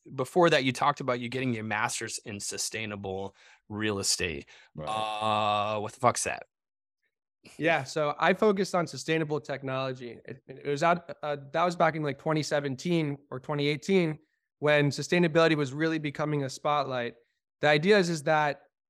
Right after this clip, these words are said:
Speaker 3: sustainability can equal profitability, energy efficiency, certain materials. So it's
Speaker 1: Right.
Speaker 3: not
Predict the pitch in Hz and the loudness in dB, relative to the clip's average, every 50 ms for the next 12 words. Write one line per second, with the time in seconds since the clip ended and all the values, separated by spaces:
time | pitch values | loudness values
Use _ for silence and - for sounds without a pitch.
0 | _ _ - - 147 - - 180 185 196 185 151 180 185 180 180 160 147 135 - | _ _ -14 -12 -10 -2 2 4 6 6 6 8 8 8 8 8 6 4 0 -2
1 | 143 151 160 160 151 160 160 151 - - 147 139 139 - 135 135 131 143 147 147 | -4 -4 -2 -4 -2 -2 -2 -2 0 2 2 2 2 0 -4 -6 -2 0 2 2
2 | 139 120 - - _ _ _ _ _ _ - 135 147 151 143 147 156 147 147 - | 2 0 -4 -10 _ _ _ _ _ _ -4 -2 -2 0 0 0 -2 -2 0 0
3 | 156 139 - 151 147 - - - 151 151 147 147 143 139 _ - _ _ _ - | -2 -2 -2 -6 -6 -6 -6 -8 -6 -6 -6 -10 -10 -12 _ -20 _ _ _ -6
4 | - 147 143 143 143 135 127 - - 156 156 160 160 156 156 151 151 151 147 143 | -2 0 0 0 0 -2 -4 0 2 4 4 4 4 4 4 6 6 6 4 2
5 | 139 135 - - _ _ _ _ _ _ - - 156 151 147 - 175 190 202 196 | 0 -4 -10 -16 _ _ _ _ _ _ -6 -4 -2 -2 0 2 2 2 2 0
6 | - | -2